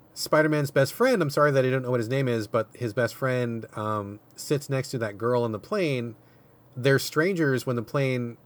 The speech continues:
takes off, and when they get off the plane, like, they're, like, in love and they're, like, a couple,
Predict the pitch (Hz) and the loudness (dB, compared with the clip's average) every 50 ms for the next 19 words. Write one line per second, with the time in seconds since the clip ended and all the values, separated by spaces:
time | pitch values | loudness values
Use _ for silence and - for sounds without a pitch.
0 | - - - 123 110 - - 156 170 175 139 120 - - - - - 127 123 120 | -12 -6 -6 -6 -6 -6 -4 0 0 2 2 2 0 -2 -8 -8 -6 -4 -2 -2
1 | 127 123 123 123 120 117 117 _ - - 117 117 123 117 117 139 151 - 135 113 | 0 0 0 0 0 -2 -6 _ -20 -6 -2 -2 -2 0 -2 -4 -4 -6 -8 -6
2 | - 123 113 113 113 113 110 - - 120 120 117 113 110 104 - - - 127 117 | -4 -4 -2 -2 -2 -4 -4 -2 -2 0 2 2 2 0 0 -4 -6 -4 -4 -2
3 | 107 104 98 104 120 131 139 131 117 113 110 104 98 - 92 - 143 110 - 175 | 0 0 2 2 2 0 0 0 0 0 0 0 -2 -4 -4 -6 -4 -2 0 0
4 | 202 233 | 0 -2